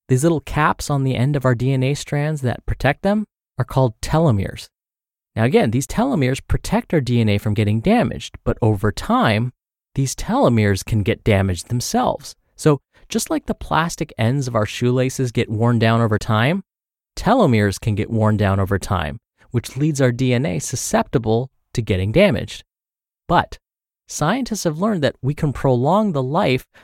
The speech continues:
of these telomeres, these D N A protectors. How? Can you guess? Having a strong, positive social support system.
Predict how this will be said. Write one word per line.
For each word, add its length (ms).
of 160
these 180
telomeres, 760
these 280
D 240
N 100
A 100
protectors. 720
How? 400
Can 160
you 120
guess? 400
Having 260
a 60
strong, 640
positive 600
social 400
support 400
system. 400